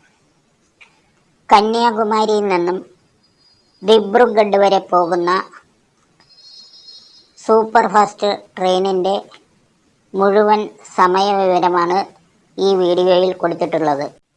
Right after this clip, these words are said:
കന്യാകുമാരിയിൽ നിന്നും ദിവസേന വൈകുന്നേരം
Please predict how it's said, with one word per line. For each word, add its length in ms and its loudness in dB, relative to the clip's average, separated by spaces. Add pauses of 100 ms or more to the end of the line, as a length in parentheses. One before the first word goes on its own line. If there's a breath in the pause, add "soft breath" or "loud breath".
(400)
കന്യാകുമാരിയിൽ 1000 0
നിന്നും 260 -6 (500)
ദിവസേന 720 -2 (520)
വൈകുന്നേരം 760 2